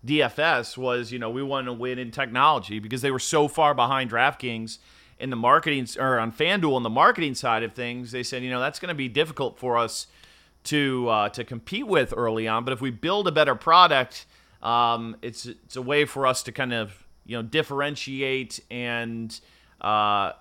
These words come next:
and, you know, be better at FanDuel." And that's what they did early on. Now, obviously, they ended up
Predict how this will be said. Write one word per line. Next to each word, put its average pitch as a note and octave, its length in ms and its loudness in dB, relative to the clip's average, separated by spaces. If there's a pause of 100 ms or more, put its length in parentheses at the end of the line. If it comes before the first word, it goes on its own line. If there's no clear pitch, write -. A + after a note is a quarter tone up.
(180)
and, A2 320 -8 (220)
you B2+ 160 -14
know, F#2+ 60 -10
be A#2 180 -10
better C#3 500 0 (380)
at - 200 -8
FanDuel." A2 380 -2
And A2+ 100 0
that's C#3+ 160 -2
what C#4 60 -8
they B3 140 0
did F3+ 260 2
early B2+ 340 0
on. A2 180 -2
Now, A#2 100 0
obviously, F3 420 2
they C#3+ 200 -2
ended C#3+ 200 -4
up B2+ 280 0